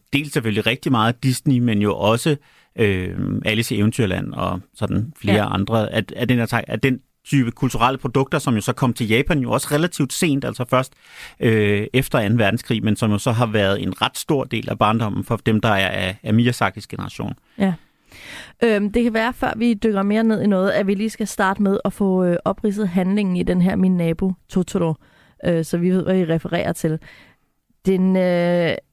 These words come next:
Speaker 1: Ja, det er jo
Speaker 2: det
Speaker 1: faktisk en plot, som på den ene side er ret simpelt, og også samtidig lidt svært at referere, ikke?
Speaker 2: Ja, altså, vi starter jo ud med sådan en slags klassisk kernefamilie, der er i krise, fordi moren er på hospitalet, og vi ved ikke, hvad hun fejler.
Speaker 1: Mm.
Speaker 2: Øh, men hun er, hun er indlagt over længere tid,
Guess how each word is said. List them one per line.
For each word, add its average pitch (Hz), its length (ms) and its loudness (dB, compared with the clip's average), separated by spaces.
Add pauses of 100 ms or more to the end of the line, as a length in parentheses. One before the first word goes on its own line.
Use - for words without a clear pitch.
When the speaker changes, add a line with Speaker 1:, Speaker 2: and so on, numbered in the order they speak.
Speaker 1:
Ja, - 80 0
det 147 140 4
er 131 40 4
jo 123 60 6
Speaker 2:
det - 80 4
Speaker 1:
faktisk 160 180 2
en 139 60 0
plot, 143 280 -2
som 123 160 2
på 123 80 -2
den 117 80 2
ene 170 100 4
side 143 160 0
er 113 80 2
ret 110 140 0
simpelt, 185 360 0
og 123 140 4
også - 220 -4 (400)
samtidig 131 360 2
lidt 139 180 -2
svært 123 280 -2
at 117 80 -2
referere, 110 460 -2
ikke? 165 120 -2 (180)
Speaker 2:
Ja, 254 220 2 (180)
altså, 220 200 0
vi 214 100 -2
starter 208 340 -2
jo 208 80 0
ud 269 200 -2
med 269 140 0
sådan 247 220 0
en 240 60 4
slags 220 300 -4
klassisk - 520 -4
kernefamilie, 233 680 0
der 208 160 0
er 180 40 0
i 185 140 -2
krise, 226 400 0
fordi 208 220 0
moren 202 380 2
er 208 40 0
på 196 140 -4
hospitalet, 180 720 -2 (340)
og 196 140 0
vi 220 120 2
ved 226 160 2
ikke, 190 120 0
hvad 196 100 0
hun 180 200 0
fejler. - 480 -2 (120)
Speaker 1:
Mm. - 80 4
Speaker 2:
Øh, 165 100 4
men 180 100 2
hun 185 160 2
er, 151 180 0
hun 180 160 2
er - 40 2
indlagt 220 360 0
over 190 180 0
længere 180 300 0
tid, - 280 -2